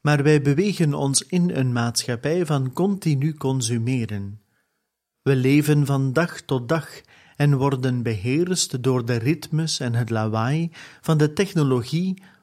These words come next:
zonder veel geduld voor de processen die het innerlijk leven nodig heeft. In de maatschappij van vandaag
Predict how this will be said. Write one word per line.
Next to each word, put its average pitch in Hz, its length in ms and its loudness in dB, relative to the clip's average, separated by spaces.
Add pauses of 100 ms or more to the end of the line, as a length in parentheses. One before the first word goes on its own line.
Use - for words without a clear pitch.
zonder 139 500 2
veel 120 240 0
geduld 151 460 0
voor 127 280 -2
de 135 120 0
processen 127 880 -2 (320)
die 139 180 2
het 135 120 0
innerlijk 135 500 2
leven 131 480 0
nodig 156 400 -2
heeft. - 500 -12 (1700)
In 135 160 0
de 131 100 2
maatschappij 127 680 -2
van 120 200 -4
vandaag 143 580 -2